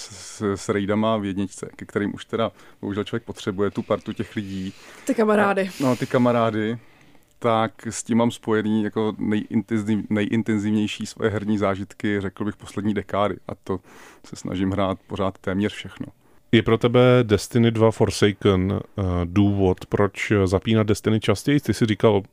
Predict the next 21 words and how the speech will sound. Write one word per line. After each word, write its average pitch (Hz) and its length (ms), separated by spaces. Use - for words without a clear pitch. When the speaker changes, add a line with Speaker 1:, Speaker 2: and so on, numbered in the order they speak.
Speaker 3:
sám 98 200
si - 100
to - 160
řekl, 107 220
jsi - 160
hráč 95 240
přes - 200
třicet, - 420
nemáš 101 320
už 113 140
na 107 80
hry 104 160
tolik 95 340
času, - 280
jako 95 200
to 104 100
bývalo 95 360
prostě, 98 300
když 92 300
ti - 100
bylo 98 400